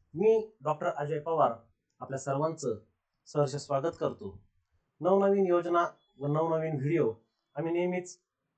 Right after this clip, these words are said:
आपल्यासाठी घेऊन येत असतो. तर आज, आजही जर आपण आमच्या या YouTube चॅनलला सबस्क्राईब जर केलेलं जर नसेल, तर सबस्क्राईब करा व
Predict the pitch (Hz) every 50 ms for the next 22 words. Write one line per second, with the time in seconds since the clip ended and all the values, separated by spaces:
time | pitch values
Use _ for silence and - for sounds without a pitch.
0 | _ - 131 123 147 156 151 147 135 147 147 - 139 147 160 156 147 135 135 131
1 | - - - 107 98 92 _ _ _ _ _ _ _ _ _ - 208 196 156 127
2 | - - _ _ _ _ _ _ _ _ _ _ _ - - 151 160 185 202 202
3 | 190 - - _ _ - - 160 165 220 233 226 220 151 127 - - _ - 123
4 | 143 180 175 160 170 180 156 170 180 196 196 196 196 - _ _ _ _ _ _
5 | _ - - 143 143 147 160 151 147 147 147 - _ _ _ _ _ _ _ _
6 | _ _ - 127 135 131 139 143 - 208 202 - - 196 190 185 170 143 131 120
7 | 107 104 - _ _ _ _ - - - 151 147 - - 190 202 208 190 202 208
8 | 196 - 196 190 180 175 175 165 165 147 147 147 143 - 160 135 107 104 - -
9 | _ _ _ _ - - 160 156 151 - - _ _ _ _ _ _ _ _ _
10 | _ _ _ _ - - 147 151 - - 196 208 202 - 196 196 185 185 185 -
11 | _ _ _ _ - 131 175 190 175